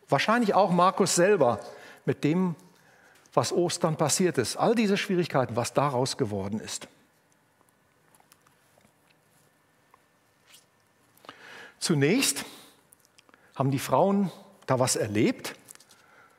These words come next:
Sie rennen weg und sie schweigen vor Angst. Sie reden nicht davon, was ihnen passiert ist und was sie gesehen haben und was ihnen der Engel gesagt hat. Und dann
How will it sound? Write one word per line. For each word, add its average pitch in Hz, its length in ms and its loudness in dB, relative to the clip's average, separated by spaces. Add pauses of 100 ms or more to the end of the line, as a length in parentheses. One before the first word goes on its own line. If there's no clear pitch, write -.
(360)
Sie 139 160 -2
rennen 180 360 4
weg 147 400 0
und 127 160 -2
sie 151 100 -2
schweigen 151 500 2
vor 135 240 0
Angst. 117 420 -4 (1700)
Sie 151 140 0
reden 185 260 4
nicht 208 240 4
davon, 127 420 4 (180)
was 135 200 2
ihnen 131 180 0
passiert 131 440 0
ist - 180 -4 (280)
und 147 100 0
was 135 140 4
sie 147 100 0
gesehen 143 360 2
haben 160 200 2
und 143 100 2
was 135 180 2
ihnen 147 120 2
der 147 100 4
Engel 147 240 2
gesagt 120 460 2
hat. 101 200 -6 (2000)
Und 123 240 -2
dann 254 280 4